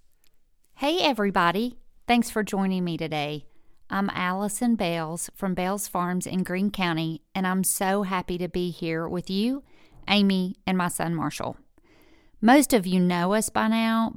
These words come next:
but if you're just meeting me, let me quickly introduce myself and tell you my husband Barry, son Marshall, and I live on our family farm in East Tennessee and raise grass-fed and grass-finished beef,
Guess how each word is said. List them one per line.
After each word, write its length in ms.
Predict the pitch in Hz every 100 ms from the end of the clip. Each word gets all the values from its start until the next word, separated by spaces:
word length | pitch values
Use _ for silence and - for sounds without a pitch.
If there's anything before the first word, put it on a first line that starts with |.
| -
but 280 | 185 180 -
if 180 | 185 -
you're 80 | 185
just 380 | 196 247 -
meeting 360 | 208 202 175 170
me, 380 | 156 156 165 185
let 160 | - 175
me 100 | 196
quickly 460 | - - 240 247 240
introduce 580 | - 196 190 208 214 -
myself 540 | 196 170 - 165 165 -
and 160 | 180
tell 200 | - 202
you 400 | 196 180 180 175 180 - - -
my 140 | 214
husband 380 | 202 208 196 170
Barry, 520 | 180 175 175 208 247 - - _
son 340 | - - 240 254
Marshall, 460 | 226 202 - 180
and 160 | - 165
I 320 | 160 156 175 -
live 460 | 185 185 180 180 -
on 140 | - 180
our 140 | 170
family 380 | - 170 175 196
farm 400 | - 175 160 165
in 100 | 160
East 260 | 165 165 -
Tennessee 680 | 185 185 - 165 151 147 151 - - - -
and 440 | 185 175 170 170 -
raise 520 | - 175 170 165 160 - 185
grass-fed 800 | 180 170 185 - - 170 170 175
and 160 | 170
grass-finished 720 | 165 165 170 - 180 190 -
beef, 500 | - 156 170 190 -